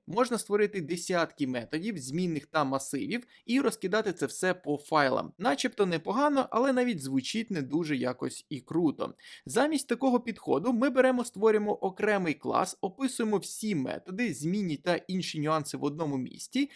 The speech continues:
та на основі такого класу ми вже можемо створити скільки завгодно об'єктів. Кожен об'єкт — це конкретна машина. Вона має загальні характеристики, що записані в класі, але також має власні свої унікальні значення.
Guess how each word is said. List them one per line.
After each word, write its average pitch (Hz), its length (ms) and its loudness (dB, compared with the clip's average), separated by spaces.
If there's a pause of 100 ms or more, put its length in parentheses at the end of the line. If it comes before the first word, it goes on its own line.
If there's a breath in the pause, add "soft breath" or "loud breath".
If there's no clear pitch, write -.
(140 loud breath)
та 254 160 4
на 247 100 4
основі 226 380 2
такого 190 480 2
класу 269 420 2
ми 226 140 0
вже 233 140 0
можемо 214 340 0
створити 190 400 0
скільки 196 460 -6
завгодно 139 500 0
об'єктів. 147 760 0 (100)
Кожен 233 400 2
об'єкт — 233 580 0
це 254 200 2
конкретна 156 520 0
машина. 147 500 0 (120)
Вона 220 280 0
має 208 240 2
загальні 156 420 2
характеристики, 156 840 -2
що 233 160 0
записані 220 440 -4
в 214 60 -8
класі, 220 460 0 (160 loud breath)
але 269 280 4
також 277 380 -2
має 226 280 2
власні 160 560 0
свої 196 340 -4
унікальні 139 640 -2
значення. 139 560 -6